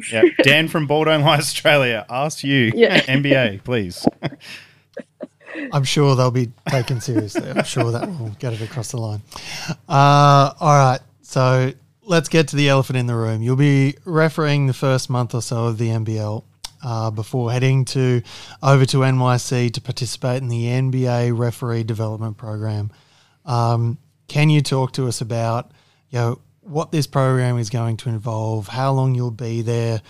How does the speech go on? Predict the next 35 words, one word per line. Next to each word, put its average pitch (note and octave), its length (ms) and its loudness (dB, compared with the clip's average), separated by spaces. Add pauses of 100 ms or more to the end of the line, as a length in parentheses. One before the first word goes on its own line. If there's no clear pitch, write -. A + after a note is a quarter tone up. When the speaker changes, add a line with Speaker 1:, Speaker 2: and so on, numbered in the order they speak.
(340)
Speaker 3:
you B2+ 80 -6
know, B2 220 0 (180)
all E3+ 160 2
those D3+ 240 4
sorts C3 260 -2
of A2 80 -10
things A#2+ 320 -2
for A#2+ 380 -2
those B2+ 280 -2
of A#2 100 -2
us A#2+ 240 -2
who, A#2+ 720 0
let's C3+ 220 -2
be C3 160 -6
honest, C3 460 -4 (420)
will C3 260 -2
never B2 340 2
get B2+ 160 -4
the, C3+ 260 -6 (400)
we'll G#3 180 -8
never F#3+ 200 4
get D#3+ 140 2
to C#3 80 -2
live C#3 240 2
that B2 160 2
experience. A2 640 -6
Wha-, C3+ 180 -2
wha-, F3+ 340 -10
what's G3+ 360 -6
it, D#3+ 240 0
uh, C#3+ 220 4 (320)
what's E3 200 0
it D#3+ 40 -2
gonna C#3+ 180 2
be B2+ 340 2